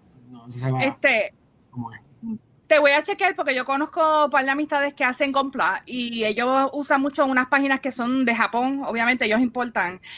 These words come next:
Speaker 2: y creo que hay una de ellas que tiene muchas cosas de, para backgrounds y eso, y
Speaker 1: Pero
Speaker 2: eso,
Speaker 1: los
Speaker 2: ¿no?
Speaker 1: edificios no aparecen en uno sesenta.
Speaker 2: Sí.
Speaker 1: Y,
Speaker 2: Ah,
Speaker 1: y
Speaker 2: pues.
Speaker 1: yo, yo sé por qué, porque el, un Gundam uno sesenta, se supone que un Gundam mida sesenta pies,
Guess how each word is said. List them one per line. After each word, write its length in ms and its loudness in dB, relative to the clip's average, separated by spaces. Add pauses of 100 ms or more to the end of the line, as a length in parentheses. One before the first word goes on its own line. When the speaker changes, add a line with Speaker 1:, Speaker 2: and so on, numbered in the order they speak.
(160)
Speaker 2:
y 160 0
creo 320 6
que 80 2
hay 160 4
una 160 2
de 80 2
ellas 160 0
que 100 -2
tiene 260 -6
muchas 260 -4
cosas 320 -4
de, 440 2
para 160 4
backgrounds 500 -2
y 80 -2
eso, 180 -10
y 20 -8
Speaker 1:
Pero 140 2
Speaker 2:
eso, 60 2
Speaker 1:
los 120 6
Speaker 2:
¿no? 60 2
Speaker 1:
edificios 520 2
no 160 4
aparecen 340 0
en 100 2
uno 160 2
sesenta. 380 -4 (220)
Speaker 2:
Sí. 220 -6
Speaker 1:
Y, 120 4 (260)
Speaker 2:
Ah, 140 -6
Speaker 1:
y 100 4
Speaker 2:
pues. 160 0
Speaker 1:
yo, 60 -2 (180)
yo 80 4
sé 100 6
por 180 6
qué, 140 4
porque 200 4
el, 240 -2 (180)
un 180 4
Gundam 540 4
uno 180 2
sesenta, 320 -4
se 40 -8
supone 180 -6
que 60 -4
un 100 0
Gundam 340 0
mida 220 0
sesenta 360 -4
pies, 220 -10